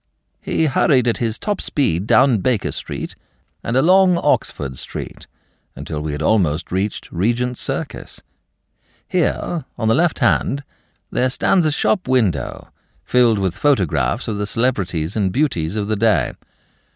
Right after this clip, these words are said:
Holmes' eyes fixed themselves upon one of them, and following his gaze, I saw the picture of a regal and stately lady in court dress,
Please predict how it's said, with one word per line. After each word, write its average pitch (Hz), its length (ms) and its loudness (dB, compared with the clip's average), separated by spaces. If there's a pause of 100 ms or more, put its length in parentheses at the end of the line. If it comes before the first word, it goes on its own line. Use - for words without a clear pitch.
(140)
Holmes' 180 340 4
eyes 123 400 4
fixed - 320 -2
themselves 71 560 -2
upon 69 320 -4
one 65 180 -4
of 64 140 -8
them, 208 240 -4 (640)
and 190 100 -2
following 147 460 4
his 113 240 2
gaze, 98 440 2
I 123 120 2
saw 190 320 -2
the 156 120 -2
picture - 460 -4
of 131 260 0
a 127 80 0
regal 180 600 0
and 123 180 -2
stately 175 560 -2
lady 113 500 0
in 113 140 -2
court 165 460 -2
dress, - 500 -4